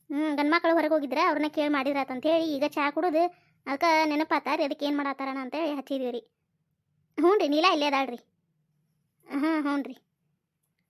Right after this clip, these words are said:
ಹ್ಞೂ ರೀ ಚಿಗವ್ರ, ಆತಾಳ್ರಿ, ಬಂದ್ಮ್ಯಾಗ ಹಚ್ರಿ ಹಂಗಾರ. ಹ್ಞೂ ರೀ, ಇಡ್ತೇನೆ ನೋಡ್ರಿ. ಹ್ಞೂ, ಹ್ಞೂ, ಹ್ಞೂ ರೀ, ಹ್ಞೂ, ಹ್ಞೂ ರೀ, <laughs> ಹ್ಞೂ ರೀ, ಬರ್ತೇವಳ್ರಿ. ಹ್ಞೂ, ಹ್ಞೂ ರೀ.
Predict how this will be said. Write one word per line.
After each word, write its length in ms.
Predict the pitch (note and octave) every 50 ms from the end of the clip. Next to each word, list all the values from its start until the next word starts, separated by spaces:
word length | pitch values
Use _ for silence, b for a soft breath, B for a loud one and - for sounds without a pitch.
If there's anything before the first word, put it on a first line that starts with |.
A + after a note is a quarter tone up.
| _ _ _ _ _ _ _ _ -
ಹ್ಞೂ 220 | D4 F4+ G4 G4+ F4
ರೀ 120 | D#4+ C4
ಚಿಗವ್ರ, 260 | - C4+ B3 B3+ B3+ B3+
ಆತಾಳ್ರಿ, 400 | C4 D#4 D#4 C#4 C4 A#3+ A#3+ C4
ಬಂದ್ಮ್ಯಾಗ 340 | C4 E4+ F#4+ F#4 F#4 E4 D4
ಹಚ್ರಿ 240 | C#4+ D4 C4+ A#3+ A3+
ಹಂಗಾರ. 200 | B3 B3+ A#3+ C4 -
ಹ್ಞೂ 180 | E4 E4+ D#4+
ರೀ, 180 | C4+ B3 - - _ _ _ _ _ _ -
ಇಡ್ತೇನೆ 280 | D#4 D#4 D4+ G4+ G4 F4
ನೋಡ್ರಿ. 200 | C#4+ B3 A3+ A3
ಹ್ಞೂ, 240 | - - E4 E4 D4
ಹ್ಞೂ, 500 | - - - D4 E4 E4+ D#4 - - B3+
ಹ್ಞೂ 180 | D4+ E4 D#4
ರೀ, 120 | C#4+ A#3 A3+
ಹ್ಞೂ, 320 | C#4 C4+ C#4+ C#4+ B3 A#3+
ಹ್ಞೂ 200 | C#4 D#4+ F4 D#4+
ರೀ, 80 | D#4 C4+
<laughs> 260 | B3+ C#4+ E4+ - F#4+
ಹ್ಞೂ 320 | D#4 D4+ D4 D4 D#4+ E4
ರೀ, 100 | D4+ B3+
ಬರ್ತೇವಳ್ರಿ. 600 | B3 C#4 C#4 C#4 F4+ F4 D4 C#4 B3+ A3+ A#3 A#3
ಹ್ಞೂ, 400 | A#3 C#4 C4+ D4 D4+ C#4+ C4+ C4+
ಹ್ಞೂ 100 | C#4 C4
ರೀ. 120 | A3 A#3